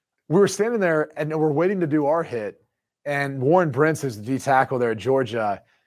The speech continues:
was starting to walk our way, and I looked over to him, and he kinda smiled, and I just said, "Hey, man, congrats." And he, as he walked closer, he goes, "Hey, can I come on and interview you?" I go, "Yeah, do whatever you want, man." I was like, "Well, let's go. Here you go. Like,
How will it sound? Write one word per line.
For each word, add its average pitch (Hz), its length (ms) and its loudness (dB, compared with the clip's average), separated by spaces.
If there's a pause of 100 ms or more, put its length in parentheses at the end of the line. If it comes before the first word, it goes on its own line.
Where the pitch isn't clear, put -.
(120)
was - 120 -4
starting 170 180 0
to 143 40 0
walk 135 280 0
our 131 100 -2
way, 165 200 0
and 165 80 -2
I - 20 -2
looked 156 180 -2
over 156 220 0
to 156 160 -6
him, 151 280 0
and 139 60 -6
he 143 60 -6
kinda 139 220 -2
smiled, 147 380 0
and 139 60 0
I 135 40 -2
just 117 100 -8
said, 135 100 0
"Hey, 156 120 4
man, 143 180 -2
congrats." 143 640 0 (640)
And 147 220 0
he, 139 140 -2
as 147 220 0
he 135 60 -6
walked 139 240 2
closer, 196 380 0
he - 180 -6
goes, 151 320 0 (440)
"Hey, 185 180 2
can 170 180 -2
I 170 200 2
come 160 220 -6
on 170 140 2
and 160 80 -2
interview 151 320 -2
you?" 135 420 -2 (280)
I 139 100 -4
go, 143 240 0
"Yeah, 156 160 0
do - 180 -4
whatever 208 220 2
you 190 100 0
want, 208 220 0
man." 165 400 0
I 165 60 2
was 160 80 0
like, 170 80 2
"Well, 185 200 0
let's 175 160 -2
go. 208 160 2
Here 170 140 2
you 170 60 0
go. 190 160 2
Like, 143 240 -2